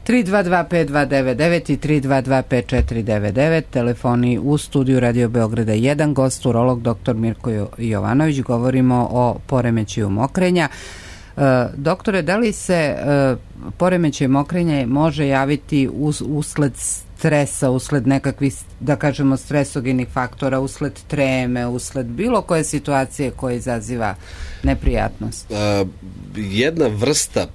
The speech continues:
Speaker 2: gubi-, nevoljnog gubitka mokreća se u medicini naziva ta stresogena inkontinencija. Međutim, e, po tom inkontinenciju se ne podrazumeva, a, stres kao psihički faktor, već kao stres koji nastu-, nastupa,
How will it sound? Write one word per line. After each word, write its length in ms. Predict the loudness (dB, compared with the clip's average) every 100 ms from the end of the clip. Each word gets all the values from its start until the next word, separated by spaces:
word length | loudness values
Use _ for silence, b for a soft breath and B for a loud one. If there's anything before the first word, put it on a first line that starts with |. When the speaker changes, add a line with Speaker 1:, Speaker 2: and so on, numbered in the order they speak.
| -6 -4 -4 -6
Speaker 2:
gubi-, 540 | -2 -2 0 -2 0 0
nevoljnog 380 | 2 2 2 0
gubitka 380 | -2 -4 -2
mokreća 420 | 0 0 -2 -6 -6
se 120 | -4
u 40 |
medicini 480 | -4 -4 -6 -4 -2
naziva 400 | 0 -2 -2 -4
ta 140 | -4 -6
stresogena 540 | -4 -4 -4 -4 -4
inkontinencija. 720 | -4 -6 -6 -6 -6 -6 -10
Međutim, 460 | -10 -8 -8 -4 -4
e, 60 | -2 -4 -4 -4 -4 -8
po 160 | -6 -6
tom 240 | 0 2
inkontinenciju 600 | 2 -2 -4 -2 -2 -4
se 140 | -6 -4
ne 100 | -6
podrazumeva, 800 | -6 -4 -2 0 2 4 2 0 B B B B
a, 200 | -4 -2
stres 760 | 0 -2 -2 -2 0 0 -2 -4
kao 240 | -4 0 0
psihički 680 | -2 -4 -2 -2 -4 -6 -8
faktor, 420 | -6 -6 -8 -6
već 200 | -4 -4
kao 180 | -2 -4
stres 300 | 0 -2 0
koji 180 | -2
nastu-, 220 | 0 -2 -6
nastupa, 560 | -2 -2 -2 -4 -2 -4